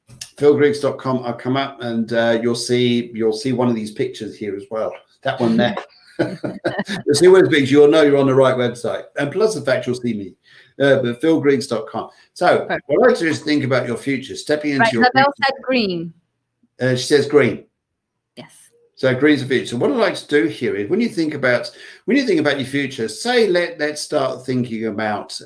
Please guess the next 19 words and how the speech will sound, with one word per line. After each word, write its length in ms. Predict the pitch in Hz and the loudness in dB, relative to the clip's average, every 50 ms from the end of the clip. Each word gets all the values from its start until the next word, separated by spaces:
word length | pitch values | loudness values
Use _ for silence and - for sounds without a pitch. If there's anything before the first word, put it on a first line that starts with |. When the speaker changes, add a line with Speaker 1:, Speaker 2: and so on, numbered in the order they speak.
| - - | -16 -12
Speaker 1:
uh, 200 | 95 98 101 101 113 | -8 -6 -6 -4 -2
now 300 | 143 175 185 147 120 113 | 0 0 2 2 2 2
you're 260 | 107 113 117 123 123 | 2 2 4 6 6
in 100 | 123 120 | 6 6
the 60 | 120 | 6
morning 680 | 117 120 131 131 135 131 127 117 110 107 104 101 - _ - | 6 6 6 4 4 4 2 2 0 -2 -4 -8 -10 _ -10
over 240 | 98 98 95 98 90 | -10 -10 -10 -12 -12
there. 400 | - 90 92 101 107 120 127 117 _ | -12 -6 -4 -4 -4 -4 -6 -10 _
Over 140 | 110 107 110 | -10 -8 -8
there, 120 | 110 - - - | -8 -8 -10 -16
I 60 | 101 | -18
think 240 | - - 120 107 104 | -12 -10 -10 -8 -8
you're 100 | 101 95 | -8 -8
in 60 | 92 | -8
the 60 | 95 | -10
morning, 260 | 98 95 98 110 113 | -12 -10 -8 -6 -6
aren't 180 | 113 107 104 - | -6 -8 -10 -12
you? 140 | - - - _ _ - | -16 -16 -16 _ _ -4
Yes, 240 | - 117 113 - | -2 -2 -2 -4